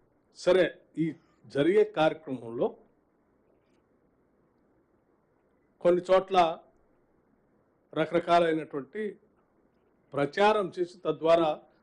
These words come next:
ఒక కొన్ని భ్రమలు కల్పించే ప్రక్రియ కూడా జరుగుతుంది. అందుకు, అందుకోసమే నేను చాలా స్పష్టత ఇవ్వదలుచుకున్నాను ప్రజలకి. ముందుగా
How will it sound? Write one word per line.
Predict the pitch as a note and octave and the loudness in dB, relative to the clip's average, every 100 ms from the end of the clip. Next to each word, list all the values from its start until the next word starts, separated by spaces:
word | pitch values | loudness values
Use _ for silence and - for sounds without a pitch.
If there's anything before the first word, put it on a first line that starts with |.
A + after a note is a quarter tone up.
| _ _ | _ _
ఒక | - - | -20 -14
కొన్ని | C#3+ C3+ - | -10 -10 -10
భ్రమలు | B2+ D#3 F#3+ F3 | -8 -4 -6 -6
కల్పించే | D3 - - C3+ | -12 -12 -18 -14
ప్రక్రియ | B2+ - C3 A2 | -14 -14 -14 -12
కూడా | D#3 E3 | -12 -12
జరుగుతుంది. | - - C3 A2 | -14 -16 -20 -20
అందుకు, | _ - - _ _ _ - | _ -20 -20 _ _ _ -10
అందుకోసమే | D#3 G3 F#3+ - G3+ | -8 -2 -2 -2 -12
నేను | G3+ - | -16 -14
చాలా | C#3+ F#3 F3 | -10 -8 -10
స్పష్టత | - C3+ - G3+ F#3 D#3+ D#3 _ | -8 -8 -8 -12 -4 -4 -4 _
ఇవ్వదలుచుకున్నాను | D3+ E3+ D3+ - C#3 B2 - | -4 -4 -4 -10 -14 -14 -14
ప్రజలకి. | A#2 G#2+ _ _ _ _ _ _ _ _ _ _ _ _ _ _ _ _ | -18 -20 _ _ _ _ _ _ _ _ _ _ _ _ _ _ _ _
ముందుగా | C3 F#3 G#3+ | -6 -2 2